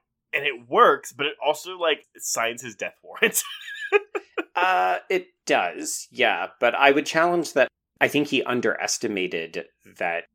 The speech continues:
Speaker 2: he didn't believe she would actually shoot him, but I think he would have been fine with, like, whatever outcome came about except for this,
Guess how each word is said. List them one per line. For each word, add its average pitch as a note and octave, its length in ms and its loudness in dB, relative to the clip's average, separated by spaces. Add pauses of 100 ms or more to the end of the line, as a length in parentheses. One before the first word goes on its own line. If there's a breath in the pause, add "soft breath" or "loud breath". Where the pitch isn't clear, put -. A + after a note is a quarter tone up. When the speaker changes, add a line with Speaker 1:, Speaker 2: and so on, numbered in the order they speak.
(160)
Speaker 2:
he - 280 -10
didn't A2 240 -4
believe F#2 280 -6
she G2+ 120 -8
would F#2+ 120 -8
actually - 360 -10
shoot - 400 -10
him, C#2+ 580 -14
but G2+ 100 -4
I F#2+ 120 -2
think A2+ 260 -4
he A2+ 220 -8
would G2+ 180 -2
have F2+ 80 -6
been F2+ 160 -4
fine F2 720 -10
with, F#2 200 -10
like, E2+ 200 -8
whatever F2+ 720 -6
outcome F2+ 380 -10
came F#2+ 220 -10
about E2 440 -8
except - 440 -8
for D#2+ 100 -12
this, - 340 -10